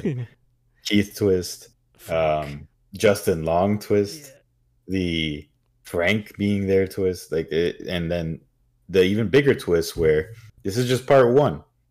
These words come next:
Speaker 1: There's other things down there that we didn't even explore.
Speaker 2: Yes.
Speaker 1: There are tunnels in there that are yet to be excavated by anyone else but the Barbarian.
Speaker 2: When I was reading, like, different stuff on Reddit about this movie,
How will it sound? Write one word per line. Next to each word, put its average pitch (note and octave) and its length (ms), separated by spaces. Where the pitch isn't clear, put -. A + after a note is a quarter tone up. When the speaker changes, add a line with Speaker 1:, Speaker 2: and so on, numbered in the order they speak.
Speaker 1:
There's G#2 280
other C#3+ 260
things F2 340
down D#2+ 220
there E2 140
that F2 100
we G#2+ 80
didn't B2 160
even B2 220
explore. B2 840
Speaker 2:
Yes. C3+ 260
Speaker 1:
There A#2 140
are A2 40
tunnels C3 540
in G2+ 160
there D2+ 340
that F2+ 340
are G#2 220
yet B2+ 360
to B2+ 80
be G#2+ 320
excavated D#2+ 760
by F2 140
anyone F#2 320
else F2 120
but - 160
the E2 60
Barbarian. D#2 460
Speaker 2:
When B2+ 200
I B2 80
was A#2+ 140
reading, B2 340
like, A2+ 140
different A#2+ 460
stuff - 380
on A#2+ 120
Reddit A2+ 280
about A#2 280
this C3+ 240
movie, D3 380